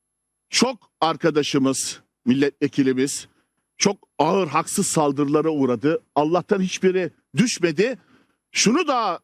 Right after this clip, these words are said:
şunu da özellikle vurguladı koruma müdürümüz o dönemki.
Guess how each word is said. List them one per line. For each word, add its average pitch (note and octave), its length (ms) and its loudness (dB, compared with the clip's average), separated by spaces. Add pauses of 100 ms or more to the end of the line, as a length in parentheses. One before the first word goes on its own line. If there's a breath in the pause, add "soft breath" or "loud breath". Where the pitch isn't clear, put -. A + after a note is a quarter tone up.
şunu A#3 320 0
da B3 100 0
özellikle F3+ 540 -2
vurguladı C#3+ 680 0 (200)
koruma C#3+ 380 0
müdürümüz C3 680 -2 (120)
o C#3+ 120 2
dönemki. C3 580 -2